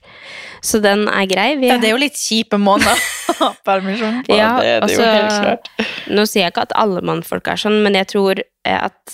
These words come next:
Speaker 1: det er vanskeligere, og spesielt, liksom, ha-, Luka er jo ikke så stor at du kan kle på og ut og leke, ikke sant? Og det, at de, det er
Speaker 2: Nei.
Speaker 1: mye, det krever mye mer for de mannfolka, jeg sier de mannfolka, og da må jeg snakke om Tom egentlig,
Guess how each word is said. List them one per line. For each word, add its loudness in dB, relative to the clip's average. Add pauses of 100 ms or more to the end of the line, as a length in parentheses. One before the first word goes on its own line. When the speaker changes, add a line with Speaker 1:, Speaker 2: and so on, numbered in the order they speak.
(160)
Speaker 1:
det 0
er -2
vanskeligere, -2 (180)
og -4
spesielt, -4
liksom, -2
ha-, -4
Luka 0
er 2
jo -4
ikke -8
så -2
stor -2
at -6
du -6
kan -2
kle 0
på 0
og 0
ut -2
og 0
leke, -2
ikke -6
sant? -2
Og -2
det, 2
at -6
de, -2 (400)
det 4
er 4
Speaker 2:
Nei. 2
Speaker 1:
mye, -2 (220)
det -2
krever 0
mye 2
mer 0
for -4
de 2 (240)
mannfolka, -2
jeg -8
sier 0
de 0
mannfolka, -2
og 0
da 0
må 0
jeg -4
snakke -2
om -6
Tom -2
egentlig, -4